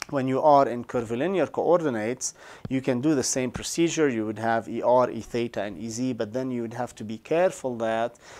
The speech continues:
when you ap-, you are applying these derivatives, um, these derivatives on the unit vectors, because the unit vectors, they change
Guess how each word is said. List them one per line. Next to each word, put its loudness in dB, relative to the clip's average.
when -4
you -2
ap-, -4
you 2
are 4
applying 4
these -2
derivatives, 2
um, -6
these -2
derivatives 0
on 0
the -2
unit -2
vectors, -6
because -2
the -6
unit -4
vectors, -4
they 0
change 0